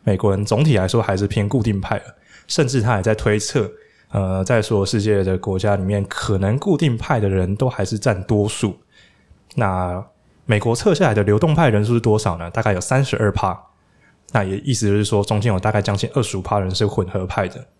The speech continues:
那这也是作者在觉得说，在美国政治里面，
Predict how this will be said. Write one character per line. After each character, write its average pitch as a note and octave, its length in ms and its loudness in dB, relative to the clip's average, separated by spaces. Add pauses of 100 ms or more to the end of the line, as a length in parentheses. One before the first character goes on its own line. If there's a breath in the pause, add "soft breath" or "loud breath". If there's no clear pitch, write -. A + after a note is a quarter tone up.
(180)
那 G#2 160 -2
这 A#2+ 140 0
也 G2 60 2
是 G#2 340 -2 (440 loud breath)
作 A#2+ 200 0
者 F#2+ 100 -4
在 G#2+ 200 2
觉 G2 180 -4
得 F#2+ 80 -2
说， G2 280 -2
在 G#2 240 0
美 G2+ 260 -2
国 G2+ 180 0
政 A#2 200 0
治 A#2 140 -2
里 G2 120 -2
面， G#2+ 260 0